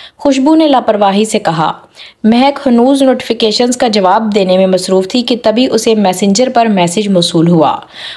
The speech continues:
उसने check किया तो सुमेरा का message था। "ये सुमेरा कौन है?" खुशबू ने पूछा, जो स्क्रीन पर उसका नाम पढ़ चुकी थी।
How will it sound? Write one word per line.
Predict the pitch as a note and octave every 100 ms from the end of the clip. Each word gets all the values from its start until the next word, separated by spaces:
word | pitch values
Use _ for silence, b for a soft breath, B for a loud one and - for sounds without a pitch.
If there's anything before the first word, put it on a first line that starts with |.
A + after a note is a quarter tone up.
| -
उसने | C#4 E4 D#4+
check | D#4 C#4 C#4
किया | B3 B3+
तो | C4
सुमेरा | C4 A#3 F#3 F3+
का | F#3
message | F#3 E3 - E3
था। | - - - - _ b b b A#3+
"ये | C4
सुमेरा | C#4 A3 F#3+ A3+
कौन | C#4+ C4+
है?" | C4+ C#4 D4 C#4+ B -
खुशबू | - C4 - C4
ने | C#4+
पूछा, | D4 F#3+ F3+ F3 - - B B -
जो | A#3+
स्क्रीन | C4+ - C#4 D4
पर | C#4
उसका | C4 - B3+
नाम | A3+ G#3 A3
पढ़ | F#3
चुकी | F#3 F3 E3+
थी। | E3 D#3+ -